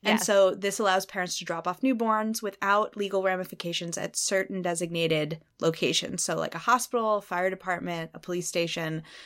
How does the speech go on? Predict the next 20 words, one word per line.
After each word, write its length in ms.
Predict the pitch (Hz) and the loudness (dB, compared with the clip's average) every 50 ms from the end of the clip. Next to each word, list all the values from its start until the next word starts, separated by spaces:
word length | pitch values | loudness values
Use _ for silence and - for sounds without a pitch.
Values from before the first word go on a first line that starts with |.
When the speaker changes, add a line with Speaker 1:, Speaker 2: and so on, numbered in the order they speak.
| - - - | -18 -8 0
Speaker 1:
any 200 | - 214 226 226 | 4 6 6 8
of 40 | 214 | 8
those 140 | 214 208 - | 6 4 4
places 360 | - 208 190 185 - 170 160 | 4 2 2 2 2 -2 -2
you 60 | 185 | -2
can 120 | 180 190 170 | -2 0 2
go 220 | 180 175 175 170 170 | 4 6 6 4 4
and 80 | 165 | 0
take 160 | - 170 160 | -2 -4 -4
your 80 | - 165 | -2 2
baby 200 | 170 165 156 156 | 2 2 2 2
and 100 | 156 156 | 0 -2
say, 80 | - 151 | -4 -6
"I 60 | 151 | -6
can't 220 | 156 - 190 180 - | -4 -2 -2 -2 -2
take 180 | 185 165 - | -4 -8 -6
care 140 | - 170 165 | -2 -2 0
of 80 | 165 160 | 0 0
this 120 | 160 - | -2 -2
baby. 380 | - 165 165 156 160 156 160 | 0 0 0 2 0 -2 -2